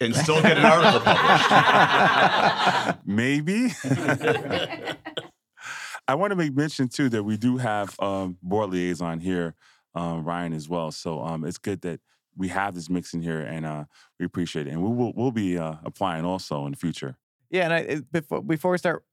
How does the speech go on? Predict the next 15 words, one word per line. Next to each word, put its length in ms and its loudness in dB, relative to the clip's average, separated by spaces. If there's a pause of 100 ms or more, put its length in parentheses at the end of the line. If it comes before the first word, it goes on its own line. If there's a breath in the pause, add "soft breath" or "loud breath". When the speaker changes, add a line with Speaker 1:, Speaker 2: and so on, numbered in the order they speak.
Speaker 3:
winding 320 0
down, 220 0
maybe, 220 2
Ryan, 300 0
if 140 -6
you 60 -4
could 180 -2
just 180 -4
offer 360 -2
your 240 2
perspective 640 -4
from 180 -4
the 80 0
board's, 760 -4 (140)
uh, 380 -2